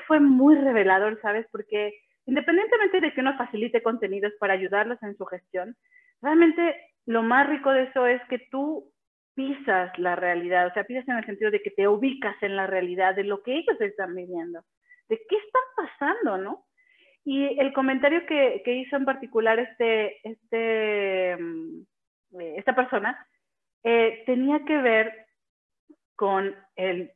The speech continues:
choque que estaba experimentando, no solamente generacional, sino también con todo el tema de diversidad. Dijo, entre otras cosas, así como que es que quieren llegar a imponernos cosas.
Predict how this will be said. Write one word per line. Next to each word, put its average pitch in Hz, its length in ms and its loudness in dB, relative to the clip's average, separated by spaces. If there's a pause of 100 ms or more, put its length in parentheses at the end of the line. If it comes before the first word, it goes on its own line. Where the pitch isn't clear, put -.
(140)
choque 262 320 0
que 254 100 -8
estaba 220 240 -2
experimentando, 190 920 -6
no 233 140 -8 (120)
solamente 277 580 0
generacional, 190 800 -8
sino 202 200 -10
también 185 320 -10
con 202 200 -14
todo 254 180 -6
el 269 140 -8
tema 208 240 -8
de 196 120 -4
diversidad. 175 580 -4 (720)
Dijo, 240 600 4
entre 202 300 2
otras 202 320 0
cosas, 202 420 -4
así 185 240 -8
como 180 300 -6
que 170 240 -6
es 185 140 -10
que 208 220 0 (280)
quieren 285 280 4
llegar 220 320 6
a 226 40 4
imponernos 202 880 2
cosas. - 320 -16